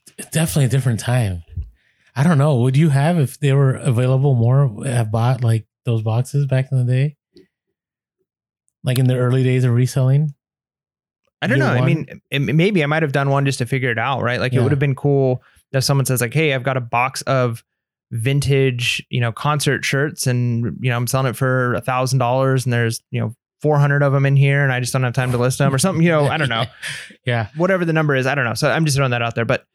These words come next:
Speaker 2: maybe I'd be willing, 'cause I'd be like, "Hey, this is a good way to learn," just like you've learned Hot Wheels by doing. So,
Speaker 1: Yeah, yeah, yeah.
Speaker 2: so maybe
Speaker 1: I,
Speaker 2: it's,
Speaker 1: that's a good point.
Speaker 2: maybe it's one of those
Speaker 1: Yeah.
Speaker 2: things where it's like, "Hey, I might only net, you know, a thousand dollars out, out of this. So I pretty much only double my money, and it took me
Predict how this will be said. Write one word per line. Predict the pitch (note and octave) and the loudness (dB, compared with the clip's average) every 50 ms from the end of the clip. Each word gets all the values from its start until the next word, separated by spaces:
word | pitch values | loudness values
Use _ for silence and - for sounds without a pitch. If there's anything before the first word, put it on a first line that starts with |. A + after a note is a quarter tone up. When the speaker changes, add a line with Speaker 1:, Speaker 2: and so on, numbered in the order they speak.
| _ _ _ _ _ _ - | _ _ _ _ _ _ -2
Speaker 2:
maybe | F3 G3 A3+ A3 G3 | 0 0 2 2 2
I'd | D#3+ D3+ | 2 2
be | D3 C#3+ | 2 2
willing, | D3 C#3+ C#3+ D3 D#3 | 2 2 2 0 0
'cause | - D3 C3 | 0 0 0
I'd | C3 | 0
be | B2 B2+ | 0 -2
like, | A#2 - | -2 0
"Hey, | G3 G#3 | 0 0
this | F3 D3 | 2 2
is | D3 | 0
a | C#3 | 0
good | B2+ C#3+ C#3 | 0 0 0
way | C#3 A#2+ | 0 0
to | A#2 | 0
learn," | A2+ B2 B2 A2 A#2 | 0 0 0 0 -2
just | A#2 - | -2 -2
like | C3 A#2 B2 | -2 -2 -2
you've | B2+ A2+ | -2 0
learned | B2 A#2+ A#2 A#2 A#2 A2+ | 0 0 0 0 -2 -2
Hot | G#2+ C#3 D3 - C3 | -2 -2 -2 0 0
Wheels | B2+ A#2+ A2 | 0 0 0
by | A#2 A#2 A2+ | 0 0 0
doing. | A2+ A#2+ A#2 A2+ A2 - - | 0 0 0 0 -2 -2 -4
So, | - - C#3+ | -4 -4 -2
Speaker 1:
Yeah, | - - | 0 0
yeah, | E3 D#3 C#3 A2+ | 2 0 0 0
yeah. | A2 A#2+ A#2+ G#2 | 0 0 -2 -2
Speaker 2:
so | F#2+ - D#3+ D3 C#3+ | -2 -2 0 0 0
maybe | C#3 C#3+ D#3 E3 F3 | 0 0 0 0 0
Speaker 1:
I, | F#3 | 0
Speaker 2:
it's, | F3 - | 0 -2
Speaker 1:
that's | C4 B3+ - | -2 -2 -2
a | A#3+ | -2
good | B3+ C#4 G3+ | -2 -2 0
point. | - C4+ - | 0 0 0
Speaker 2:
maybe | F3 F3+ F3 F#3 | 2 2 0 0
it's | E3 - | 0 0
one | F3+ F3+ | 0 0
of | F3+ | 0
those | E3+ D#3 | 0 0
Speaker 1:
Yeah. | A#2+ - | 0 0
Speaker 2:
things | E3 D#3+ D#3+ C#3 | 0 0 2 2
where | D#3 D3 | 2 0
it's | C3+ | 0
like, | C#3 B2 - | -2 -4 -2
"Hey, | - E3 E3+ D#3 | -2 -2 0 0
I | D3 | 0
might | D3 D3+ D#3 - | -2 -2 -2 -2
only | G2+ D3+ D3+ D3 D3 C3+ | -2 0 2 2 2 2
net, | B2+ B2 C3 C#3 C#3 B2 - - _ _ _ _ _ _ _ _ _ _ - | 2 0 0 0 0 -2 -4 -8 _ _ _ _ _ _ _ _ _ _ -6
you | D3 C3+ C3 | -2 -2 0
know, | A#2+ A#2 B2+ A2+ - - - - _ _ _ _ _ _ - - | 2 2 0 0 -2 -6 -14 -20 _ _ _ _ _ _ -14 -8
a | C#3 | -6
thousand | - D3 C#3+ D3 B2+ C#3+ | -4 -2 -2 -2 0 0
dollars | C#3 C3 C3 B2 A#2+ A2+ | 0 0 0 0 -2 -2
out, | A2+ G2+ - - - - | -4 -6 -8 -8 -8 -6
out | C3+ C#3+ D#3+ | -4 -2 -2
of | D3+ C3 | 0 0
this. | B2 B2+ C3+ C3 | 2 0 0 0
So | C#3 C3 | 0 0
I | B2 | 0
pretty | A#2+ A#2+ - C#3+ D3 C#3 | -2 -2 -2 -2 0 0
much | C3+ B2+ A#2+ | 0 0 0
only | C3 C3 B2 A#2+ | 0 -2 0 0
double | C3 B2+ B2 C3+ B2+ | -2 -2 -2 0 -2
my | B2 A#2+ | -2 0
money, | A#2+ C3 C3 C3+ C3 B2+ | 0 0 0 2 2 2
and | B2 A#2+ | 0 0
it | G#2+ - | -2 -4
took | - C#3+ B2+ C3 | -4 -4 -2 0
me | C3+ B2+ A#2+ A#2+ A2+ A2+ | 0 0 0 0 -2 -4